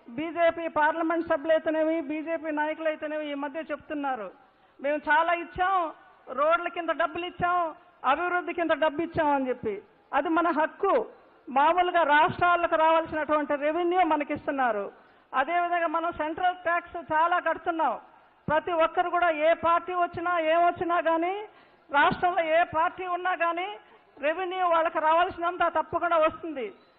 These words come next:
కానీ స్టేట్ రీఆర్గనైజేషన్ యాక్ట్లో రాసినటువంటివి మనకేమన్నా ఇచ్చారా? కానీ ఏమీ ఇవ్వలేదు. అదంతా కూడా అందరూ కూడా గుర్తుపెట్టుకోవాలని నేను కోరుకుంటున్నా. ఇవాళ ప్రతి ఆంధ్రుడు ఏ దేశంలో ఉన్నా, ఎక్కడున్నా,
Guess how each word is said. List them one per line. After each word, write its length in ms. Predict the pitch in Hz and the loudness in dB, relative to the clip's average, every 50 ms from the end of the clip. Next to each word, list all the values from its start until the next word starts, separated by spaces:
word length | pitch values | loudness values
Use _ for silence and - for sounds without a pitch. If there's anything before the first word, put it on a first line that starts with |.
| _ _ - | _ _ 0
కానీ 400 | 311 320 330 339 330 311 294 269 | 0 2 2 2 2 2 2 0
స్టేట్ 480 | - - - 320 339 370 403 370 370 302 | -4 -6 -2 2 2 2 2 0 -4 -10
రీఆర్గనైజేషన్ 1200 | 320 339 339 349 370 381 370 359 349 349 359 359 339 339 349 339 339 - 359 339 330 320 285 262 - - _ _ _ _ _ _ - 262 | -6 -2 0 2 4 4 2 0 0 -2 -2 -2 0 0 0 0 0 0 -4 -4 -4 -6 -8 -10 -14 -20 _ _ _ _ _ _ -2 2
యాక్ట్లో 440 | 277 330 349 349 - 381 370 359 | 2 2 2 0 0 2 2 4
రాసినటువంటివి 800 | 330 330 339 359 - - 349 349 330 349 339 339 330 339 339 330 | 4 4 4 2 2 0 0 0 2 2 2 2 2 0 -2 -2
మనకేమన్నా 540 | 311 311 311 311 311 339 339 339 349 339 330 | 0 0 -2 -2 0 0 2 2 2 0 0
ఇచ్చారా? 720 | 320 277 - - 370 339 320 302 302 302 277 220 190 190 - - - - _ _ - | -4 -4 -2 0 2 4 4 4 4 2 2 0 -2 -6 -10 -18 -20 -20 _ _ -4
కానీ 180 | 311 320 320 320 | -2 -2 0 0
ఏమీ 360 | 311 320 339 349 370 392 403 | -2 -2 0 0 0 0 -2
ఇవ్వలేదు. 640 | 381 359 311 349 339 339 330 311 294 247 247 220 233 - - _ _ _ _ - - | -4 -4 -2 0 0 0 0 0 0 -2 -4 -6 -8 -12 -20 _ _ _ _ -2 -2
అదంతా 440 | 294 302 330 330 339 330 392 381 | 0 0 0 -2 -2 0 2 2
కూడా 380 | 370 359 359 359 349 370 370 370 359 - - - | 2 2 2 2 2 2 0 -2 -4 -12 -10 -4
అందరూ 280 | - 285 320 339 349 370 | -2 -2 -2 -2 -4 -4
కూడా 160 | 370 349 349 320 | 0 2 0 0
గుర్తుపెట్టుకోవాలని 840 | 277 339 320 349 381 370 359 - - - 359 339 339 330 339 330 330 | 0 -4 -6 -6 -4 -4 -4 -6 -2 0 2 2 4 2 0 0 0
నేను 160 | 320 311 294 | -2 -2 0
కోరుకుంటున్నా. 720 | 311 311 302 302 302 302 277 247 269 262 240 220 202 - - - - _ _ _ - | 0 0 0 0 -2 -6 -6 -4 -6 -4 -4 -4 -4 -6 -8 -16 -20 _ _ _ -8
ఇవాళ 440 | 262 277 294 294 302 320 339 349 349 | -4 0 2 4 6 6 6 4 2
ప్రతి 400 | 330 339 320 320 320 - 370 359 | 2 2 2 2 2 2 0 2
ఆంధ్రుడు 840 | 339 311 320 349 359 349 359 349 339 330 285 233 - - - - - - - | 4 4 4 4 4 2 2 4 4 4 4 2 0 -4 -10 -20 -20 -16 -8
ఏ 240 | - 254 285 320 339 | -4 2 4 4 4
దేశంలో 640 | 302 294 320 330 370 359 370 349 349 339 339 349 359 | 4 4 4 4 4 4 4 4 4 6 6 6 4
ఉన్నా, 280 | 349 330 330 349 349 | 4 4 4 4 4
ఎక్కడున్నా, 760 | 330 311 311 311 - 381 359 320 359 349 349 349 349 330 277 | 4 4 2 2 2 0 0 2 2 2 2 2 2 2 0